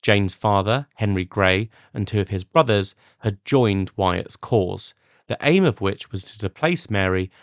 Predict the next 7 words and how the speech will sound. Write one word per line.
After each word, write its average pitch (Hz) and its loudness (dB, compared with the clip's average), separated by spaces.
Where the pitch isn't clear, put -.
and 107 -12
put - -6
Princess - -8
Elizabeth 104 -4
on 98 -4
the 90 -6
throne. 117 0